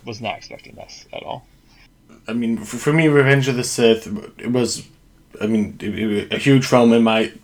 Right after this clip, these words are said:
Speaker 2: Star Wars collecting life. Uh, that, that was one of the, the, the, the first times I ever went out toy hunting, uh, at, at Toys R Us's and Walmart's. And I,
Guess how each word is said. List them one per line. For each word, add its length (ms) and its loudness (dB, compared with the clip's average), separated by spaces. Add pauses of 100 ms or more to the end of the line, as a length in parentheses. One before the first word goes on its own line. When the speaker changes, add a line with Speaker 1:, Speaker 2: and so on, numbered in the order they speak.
Speaker 2:
Star 320 0
Wars 200 2
collecting 640 -2
life. 380 -4 (720)
Uh, 140 -6
that, 220 -6
that 140 0
was 320 0
one 140 0
of 60 -2
the, 540 -4 (1400)
the, 80 -10
the, 340 -16
the 100 -12
first 300 -4
times 360 0
I 120 2
ever 120 -2
went 180 -2
out 280 -6
toy 560 -2 (160)
hunting, 680 -8 (680)
uh, 320 -12
at, 220 -10
at 100 -12
Toys 320 -2
R 100 -2
Us's 680 -2
and 360 -12 (560)
Walmart's. 1200 -2 (360)
And 380 -8
I, 60 -6